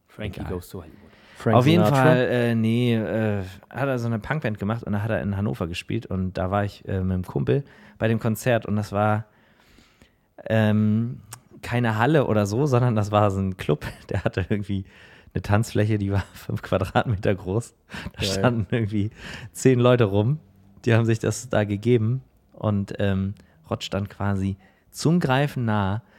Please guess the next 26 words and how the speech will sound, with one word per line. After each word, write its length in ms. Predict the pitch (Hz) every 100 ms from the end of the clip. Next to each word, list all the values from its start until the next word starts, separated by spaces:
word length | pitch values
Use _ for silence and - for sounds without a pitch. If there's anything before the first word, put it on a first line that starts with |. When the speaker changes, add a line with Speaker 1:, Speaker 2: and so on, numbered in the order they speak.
| - - -
Speaker 2:
Und, 360 | - 98 95 -
äh, 180 | 98 95
ich 120 | 98
will 80 | 123
keine 200 | 165 156
Lügen 200 | 170 143
erzählen, 340 | 107 - 107
aber 240 | 85 101 95
in 100 | 98
meiner 240 | 110 160
Erinnerung 600 | 147 120 120 113 120 127 127 - _
habe 160 | - 107
ich 120 | -
ihm 180 | 107 107
sogar 220 | 101 98
ein 160 | 95 92
Bier 200 | 101 104
gereicht. 580 | 82 80 80 80 - -
Speaker 1:
Mhm. 320 | 151 190 220
Speaker 2:
Auf 200 | 107 -
die, 320 | 110 104 -
auf 140 | 104
die 80 | -
Bühne 400 | 98 92 92 80
rauf. 280 | 78 76 -
Da, 120 | 92